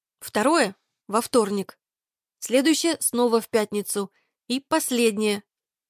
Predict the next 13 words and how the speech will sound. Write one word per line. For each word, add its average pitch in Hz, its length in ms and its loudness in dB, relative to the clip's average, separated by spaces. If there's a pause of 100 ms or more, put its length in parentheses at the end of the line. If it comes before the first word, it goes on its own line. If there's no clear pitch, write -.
(160)
Последнее 240 520 0
вновь 220 240 -2
во 214 120 -4
вторник, 214 580 -2 (100)
закончил 208 500 -2
фразу 196 320 -4
следователь, 226 580 -2 (320)
пораженный 233 480 0
строгой 214 360 0
закономерностью. 214 880 -2 (960)
"Кстати, 269 520 -2 (160)
сегодня 254 460 -2
пятница", 214 640 -4